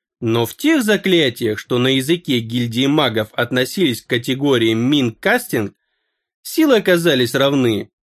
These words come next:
Исход дела решил самый что ни на есть простой и грубый удар носком сапога в причинное место.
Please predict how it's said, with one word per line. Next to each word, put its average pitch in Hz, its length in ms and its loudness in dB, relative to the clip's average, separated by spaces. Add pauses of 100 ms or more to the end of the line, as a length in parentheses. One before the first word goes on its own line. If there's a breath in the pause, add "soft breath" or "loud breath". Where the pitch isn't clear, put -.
(300)
Исход 196 460 2
дела 131 320 2
решил 247 340 0
самый 285 360 0
что - 160 -2
ни 180 120 4
на 165 100 4
есть 170 380 -2
простой 170 480 0
и 139 200 -6
грубый 165 480 0
удар 135 420 0
носком 135 440 0
сапога 127 480 0
в 120 80 -12
причинное 135 560 0
место. 135 540 -2